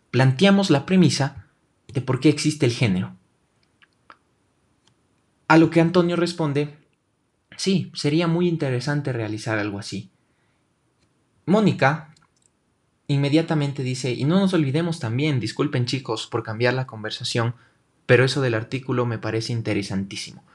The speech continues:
pero no nos olvidemos también que existen los cinco capitales relacionados al género, capitales humanos, por ejemplo,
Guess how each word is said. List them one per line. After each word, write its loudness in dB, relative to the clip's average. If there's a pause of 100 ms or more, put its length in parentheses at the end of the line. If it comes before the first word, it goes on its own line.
(200)
pero 6
no 6
nos 2
olvidemos 0
también 0 (320)
que 0
existen 2
los 0
cinco 2
capitales 4
relacionados 2
al -6
género, 0 (140)
capitales 0
humanos, 0
por -6
ejemplo, 2